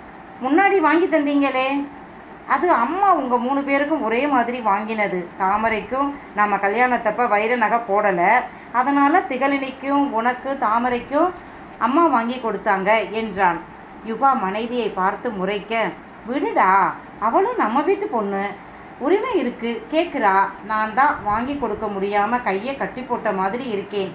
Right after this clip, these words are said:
என்றான் ஆளி வெறுப்பாக. கேசவனின் கண்கள் யாழ்நிலாவைத்தான் பார்த்தது.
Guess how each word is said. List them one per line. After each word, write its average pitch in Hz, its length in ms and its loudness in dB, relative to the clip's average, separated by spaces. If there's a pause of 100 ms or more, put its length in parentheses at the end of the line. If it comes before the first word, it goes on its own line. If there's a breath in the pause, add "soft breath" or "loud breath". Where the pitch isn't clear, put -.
என்றான் 226 420 2
ஆளி 196 320 4
வெறுப்பாக. 196 640 2 (920)
கேசவனின் 311 580 2
கண்கள் 220 420 0 (100)
யாழ்நிலாவைத்தான் 247 840 0
பார்த்தது. 202 600 0